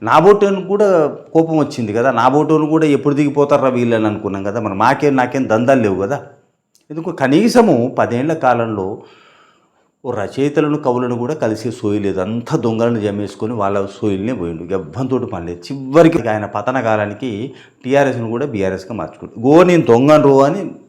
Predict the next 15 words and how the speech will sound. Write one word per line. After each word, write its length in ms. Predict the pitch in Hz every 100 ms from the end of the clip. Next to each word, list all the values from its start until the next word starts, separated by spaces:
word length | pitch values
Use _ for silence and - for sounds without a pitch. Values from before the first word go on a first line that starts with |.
| _ _
నొసట 260 | 107 113 139
రాసుకున్నాడు 560 | 123 104 - 185 139 78
ఆయన. 100 | 76 _ _ _ _ _ _ -
So 60 | 151
ఇంత 260 | 104 113
జరిగినాక 600 | 151 147 147 147 151 156
కూడా 160 | 139 135
ఇంకా 200 | 120 113
ప్రజలు 320 | 98 95 110
ఆయన 140 | 104 92
నెత్తిన 340 | 90 87 104
ఆడబెట్టుకుంటారు. 640 | 95 87 87 - 85 80 - _ _ _ _
కాబట్టి 300 | 85 90 196
బాహాటంగా, 600 | 151 95 104 104 107 123 262 - _ _ _ -
బ్రహ్మాండంగా 640 | 104 110 117 120 127 170